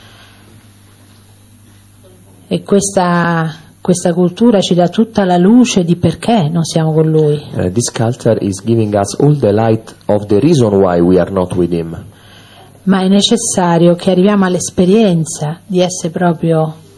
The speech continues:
Speaker 1: lui con noi e noi con lui.
Speaker 2: But it's necessary to reach the complete experience to be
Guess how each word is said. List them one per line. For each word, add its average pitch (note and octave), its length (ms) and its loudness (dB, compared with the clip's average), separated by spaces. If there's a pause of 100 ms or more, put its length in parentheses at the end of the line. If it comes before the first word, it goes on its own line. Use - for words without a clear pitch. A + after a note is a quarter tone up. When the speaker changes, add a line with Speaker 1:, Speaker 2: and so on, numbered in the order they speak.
(380)
Speaker 1:
lui A3 300 4
con F3 220 2
noi G3 260 2
e E3 60 0
noi F3 240 2
con E3 180 -2
lui. E3 340 -4 (220)
Speaker 2:
But G#2 300 -6
it's - 180 -4
necessary C#3 500 0
to A2 120 2
reach B2+ 400 2
the G#2 100 0
complete C3 460 -2
experience A#2 800 0
to - 100 -2
be G#2 380 0